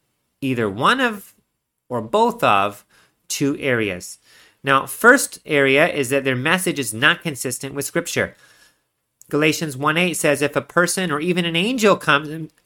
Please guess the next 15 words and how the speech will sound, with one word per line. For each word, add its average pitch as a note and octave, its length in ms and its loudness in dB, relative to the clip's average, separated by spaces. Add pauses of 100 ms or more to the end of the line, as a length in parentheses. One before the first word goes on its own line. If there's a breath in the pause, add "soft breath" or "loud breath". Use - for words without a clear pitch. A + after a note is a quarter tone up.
<clears throat> F3+ 260 4 (280)
and C#3+ 180 0
preaches F3 420 0
any A3 280 0
other F3 300 4
gospel D#3+ 480 2
to - 160 -6
you, D3+ 280 0 (800)
no C#3 200 0
matter B3 300 6
if D#3 120 4
it's - 160 -2
accompanied D3+ 440 -2
by C3 140 4
miracles, C3 640 -4